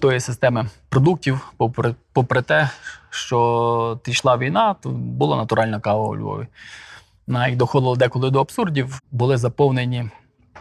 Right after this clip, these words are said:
склади, м, чаєм, сиром твердим. Ось, горілкою, яку у Львові не споживали. Тобто та система,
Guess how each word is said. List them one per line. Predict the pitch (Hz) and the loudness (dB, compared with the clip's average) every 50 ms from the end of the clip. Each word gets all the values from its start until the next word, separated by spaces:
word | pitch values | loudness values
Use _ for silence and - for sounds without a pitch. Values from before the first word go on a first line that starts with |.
| - - - - _ | -18 -16 -16 -14 _
склади, | - - - - 127 123 123 127 127 120 - - _ 110 110 _ _ _ _ _ 170 | -12 -10 0 2 2 4 4 4 4 2 0 -4 _ -20 -20 _ _ _ _ _ -20
м, | 175 117 117 123 127 127 120 123 | -16 -12 -10 -8 -6 -6 -8 -8
чаєм, | - - 143 143 151 143 131 131 127 131 127 - _ _ | -2 0 0 2 2 0 -2 -2 -4 -6 -8 -10 _ _
сиром | _ - - 143 147 143 135 127 127 131 131 131 - _ _ _ _ _ | _ -4 0 2 2 4 4 2 0 -2 -6 -10 -14 _ _ _ _ _
твердим. | - - 127 127 123 131 117 127 - - - - - - - - - - - - - _ _ _ | -2 0 0 2 2 0 -2 -2 -6 -10 -18 -20 -20 -20 -20 -20 -20 -20 -20 -20 -20 _ _ _
Ось, | - - - 143 151 139 135 135 131 120 - - | -12 -10 -8 -2 0 2 2 2 2 0 -2 0
горілкою, | 113 127 139 175 196 202 196 - 165 151 147 143 135 | 0 2 2 2 2 0 0 0 2 2 2 2 0
яку | 135 135 - 180 | -2 -2 -2 -2
у | 185 180 | 0 0
Львові | 139 127 143 156 156 156 160 170 160 156 _ _ _ _ _ _ _ _ _ _ _ _ _ _ _ _ _ _ _ _ _ _ _ _ _ _ _ _ _ _ _ _ _ | 2 2 2 2 2 2 -2 -4 -6 -8 _ _ _ _ _ _ _ _ _ _ _ _ _ _ _ _ _ _ _ _ _ _ _ _ _ _ _ _ _ _ _ _ _
не | 135 131 143 | 0 0 0
споживали. | 139 - 156 147 147 147 123 104 98 - - 120 123 - _ _ - - 139 | 2 2 2 2 4 4 2 2 0 -2 -6 -12 -16 -18 _ _ -14 -12 -8
Тобто | 135 127 131 - 127 | -8 -8 -6 -6 -4
та | 135 147 151 | -2 -2 -2
система, | - - 123 - - 139 127 123 127 131 | -2 -6 -8 -2 0 0 0 0 -2 -4